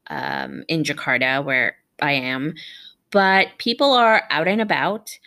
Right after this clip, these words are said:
We're able to travel domestically again. We can go to the malls and restaurants. And yeah, things look pretty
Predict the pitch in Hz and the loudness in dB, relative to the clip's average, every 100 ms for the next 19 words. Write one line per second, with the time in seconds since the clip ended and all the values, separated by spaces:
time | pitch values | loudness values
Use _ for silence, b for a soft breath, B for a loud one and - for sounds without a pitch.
0 | B B B 160 170 160 160 - 165 170 | B B B 0 2 4 2 0 -4 -4
1 | 180 208 - - 165 156 160 160 160 156 | -4 -8 -10 -4 -2 0 0 -2 -2 -4
2 | 147 147 - 151 - 151 151 147 147 139 | -4 -4 -6 -10 -8 -4 -4 -4 -4 -2
3 | 143 147 151 151 147 147 147 151 147 139 | -2 -6 -8 -8 -8 -4 -4 -4 -4 -4
4 | 139 135 139 139 135 131 - - 143 135 | -4 -6 -8 -8 -6 -6 -8 -6 -4 -4
5 | 135 139 143 - B B B B B _ | -4 -6 -10 -12 B B B B B _
6 | - 170 165 160 160 160 156 160 - 208 | -6 -4 -2 -2 -2 -4 -6 -10 -4 2
7 | 277 180 - 220 269 277 233 247 247 - | 4 2 2 2 4 2 2 2 0 -8
8 | - 240 233 233 226 233 | 0 0 2 0 0 0